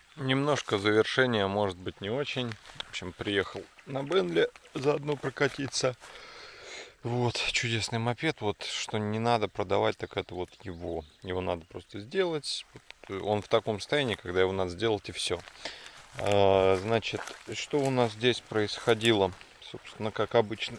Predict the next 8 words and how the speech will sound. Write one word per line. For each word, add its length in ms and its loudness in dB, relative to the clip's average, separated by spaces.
ничего 460 -2
не 100 -4
показывали, 840 -2
потому 460 -4
что 280 -4
было, 460 0
ну, 180 -12
как-то 400 -6